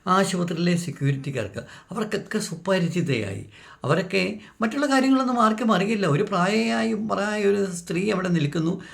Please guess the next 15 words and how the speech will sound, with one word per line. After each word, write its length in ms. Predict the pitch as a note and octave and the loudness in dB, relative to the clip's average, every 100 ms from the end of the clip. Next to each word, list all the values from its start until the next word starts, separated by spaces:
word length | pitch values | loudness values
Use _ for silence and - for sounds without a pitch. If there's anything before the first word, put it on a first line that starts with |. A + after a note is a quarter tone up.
| - E3+ | -6 0
അവരവിടെ 380 | F#3+ G3 F#3 G3+ G3 | 4 4 4 2 0
ഇരിക്കുന്നു, 380 | E3+ F3+ E3 E3 - - - - | -2 0 0 0 -4 -14 -6 4
അവർക്ക് 300 | E3+ G3 F3+ | 6 6 4
ആരെങ്കിലുമൊക്കെ 580 | F3 F3+ F#3 F3+ F3 F3+ | 2 2 0 0 0 0
ആഹാരം 440 | D#3+ D#3 F3 F3 | 0 0 0 2
വാങ്ങിക്കൊടുക്കുക. 460 | D#3+ E3 E3 E3 G3+ | 0 0 -2 -2 0
അവരാരോടും 420 | A3 A3 A3+ G#3+ | 2 2 2 2
ഭിക്ഷ 240 | F3 - A#3 F#3+ | 0 -4 -2 0
ചോദിച്ചിട്ടില്ല. 480 | C3 - - A2 - - - - | 0 -2 -8 -8 -8 -14 -20 -12
പക്ഷേങ്കിൽ 360 | - - A3 F#3+ G#3 A3 - - | -8 -2 0 0 -2 -4 -6 4
മരിക്കാതിരിക്കുവാനായിട്ട് 1500 | F3+ G#3 G#3 A#3+ B3+ A#3 G#3+ G#3 F#3 F3 D#3+ D#3 D3+ D3 A#3+ - - - | 6 6 2 2 2 0 0 -2 0 2 0 -2 -4 -6 -8 -10 -20 -6
അവർക്ക് 260 | E3 F#3+ E3 | -2 -2 0
ആരൊക്കെയോ 480 | D#3 E3+ E3+ F3+ G3+ | -2 -2 -4 -4 -2
ഭക്ഷണം 440 | E3 C#3 F3+ F3 D#3 | -2 -6 -4 -2 -2
വാങ്ങി 200 | B2 | -2